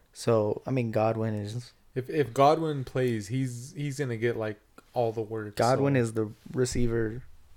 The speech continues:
Speaker 1: to have on that team. Um, so he's a for sure start.
Speaker 2: Mm-hmm.
Speaker 1: I think Evans could have a chance to have a,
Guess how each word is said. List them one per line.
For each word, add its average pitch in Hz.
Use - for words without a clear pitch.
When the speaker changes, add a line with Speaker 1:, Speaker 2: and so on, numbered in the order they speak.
Speaker 1:
to 120
have 107
on 107
that 104
team. 107
Um, -
so 131
he's 135
a 113
for 110
sure 120
start. 113
Speaker 2:
Mm-hmm. 110
Speaker 1:
I 123
think 127
Evans 117
could 127
have 113
a 113
chance 117
to 113
have 107
a, 107